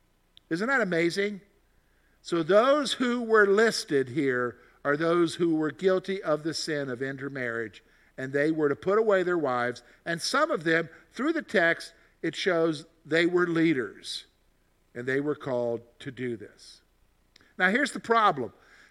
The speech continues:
This is not something that just occurred. We're going to see that the problem is persistent when we get into the book of Nehemiah, because he has to deal with the same issue as well.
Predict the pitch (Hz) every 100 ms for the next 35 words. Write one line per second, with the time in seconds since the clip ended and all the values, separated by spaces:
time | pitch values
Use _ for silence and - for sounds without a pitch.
0 | - 226 262 294 233 233 214 240 - -
1 | - 185 175 180 175 175 175 - _ 156
2 | 165 170 170 180 190 175 - - - _
3 | _ _ 156 - - 294 208 143 139 139
4 | - _ _ 151 160 214 214 185 - 190
5 | 180 165 135 147 - 190 180 175 170 175
6 | - 156 147 - 185 - 302 254 - 196
7 | 165 156 - _ _ _ _ _ _ 160
8 | 170 175 - 170 165 147 160 135 147 151
9 | 147 147 147 151 190 185 147 127 120 _
10 | _ - - 160 151 208 190 165 - 139
11 | 143 135 123 127 - 131 123 135 120 -
12 | 113 101 107 139 139 104